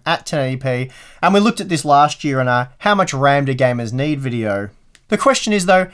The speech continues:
how much, if any, impact does this have on frame rate performance, and are there any other drawbacks to having two gigabytes of V ram opposed to four gigabytes or more? In our recent G T X six eighty revisit using the more common two gigabyte version,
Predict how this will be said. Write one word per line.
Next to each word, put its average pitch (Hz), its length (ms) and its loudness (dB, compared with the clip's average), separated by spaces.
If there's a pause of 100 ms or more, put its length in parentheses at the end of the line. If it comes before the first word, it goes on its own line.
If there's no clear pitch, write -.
(200)
how 233 320 0
much, 170 320 -2
if 143 180 -10
any, 170 300 -2
impact 127 480 -4
does 214 180 -2
this 233 160 -6
have 160 160 2
on 147 120 0
frame 131 320 -2
rate 117 120 -2
performance, 165 540 -4 (340)
and 180 100 0
are 233 140 2
there 233 160 2
any 175 140 0
other 151 180 2
drawbacks 135 520 0
to 147 60 -2
having 127 220 -4
two - 160 -6
gigabytes 156 500 -2
of 131 100 -8
V 120 180 -6
ram 117 240 -4 (160)
opposed 120 380 -4
to - 60 -12
four 110 220 -10
gigabytes 101 500 -8
or 107 120 -8
more? 113 460 -4 (180)
In 220 160 4
our 190 180 4
recent 175 380 0
G 156 220 0
T 156 180 -4
X - 160 -8
six - 240 -6
eighty 143 260 0
revisit 147 480 -4
using 139 380 -2
the 123 100 -6
more 123 240 -4
common 127 400 -4
two 190 220 -6
gigabyte 151 420 0
version, 135 400 -4